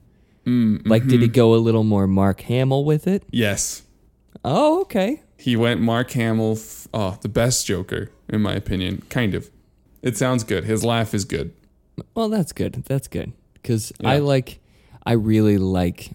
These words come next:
Speaker 2: Mark Hamill's Joker. Surprise, unpopular opinion.
Speaker 1: <laughs>
Speaker 2: Mark Hamill did a great Joker.
Speaker 1: Yeah, we didn't go Jared Leto Joker, so.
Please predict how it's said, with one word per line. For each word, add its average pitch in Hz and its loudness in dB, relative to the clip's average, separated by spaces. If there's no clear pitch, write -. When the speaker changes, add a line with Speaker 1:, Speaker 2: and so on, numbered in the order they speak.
Speaker 2:
Mark 92 -2
Hamill's 95 -2
Joker. 98 -2
Surprise, 139 2
unpopular 147 4
opinion. 113 2
Speaker 1:
<laughs> - 4
Speaker 2:
Mark 165 6
Hamill 131 6
did 120 4
a 117 4
great 110 2
Joker. 107 -2
Speaker 1:
Yeah, 107 2
we 104 2
didn't 113 2
go 107 2
Jared 104 2
Leto 101 2
Joker, 92 -2
so. 90 -4